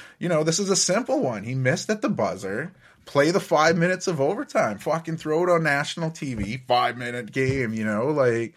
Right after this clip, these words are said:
let him figure it out, 'cause it's unfair, you know? This is something that's easily fixable, you think.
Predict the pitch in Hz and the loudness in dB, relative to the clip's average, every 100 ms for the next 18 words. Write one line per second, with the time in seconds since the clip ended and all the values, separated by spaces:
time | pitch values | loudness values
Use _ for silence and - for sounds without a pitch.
0 | - - - 113 139 156 - 165 170 170 | -20 -20 -4 0 0 -2 -2 0 0 2
1 | 190 131 143 131 185 165 185 208 - 131 | 2 2 -2 -4 -2 0 0 0 -2 2
2 | 165 87 95 98 95 117 147 127 151 127 | 0 -2 -10 -8 -4 -4 -2 -2 -2 -4
3 | 127 135 151 143 123 104 - 104 135 160 | -2 -2 -4 -6 -4 -6 -8 -6 -4 -2
4 | 147 104 101 104 156 - - 87 90 90 | -2 -2 -4 -2 -2 -4 -12 -8 -8 -8
5 | 82 - 123 185 101 101 | -10 -2 0 2 -2 -10